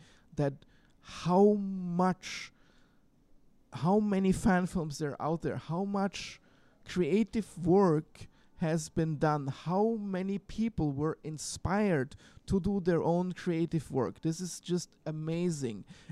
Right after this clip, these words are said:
And I hope, as one of the, uh, outcomes of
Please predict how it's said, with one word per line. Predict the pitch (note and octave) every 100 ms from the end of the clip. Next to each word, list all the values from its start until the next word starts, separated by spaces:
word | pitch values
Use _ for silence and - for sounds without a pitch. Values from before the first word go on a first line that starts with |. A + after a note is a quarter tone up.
| -
And | C#3+ -
I | - D#3
hope, | E3 D3 F#3+ G#3 - - - - - -
as | E3 D3
one | D3+ F3+
of | G3 F3
the, | F3 - _ -
uh, | C#3 C#3 -
outcomes | D3 F3 - G#3 E3 C#3
of | - C3+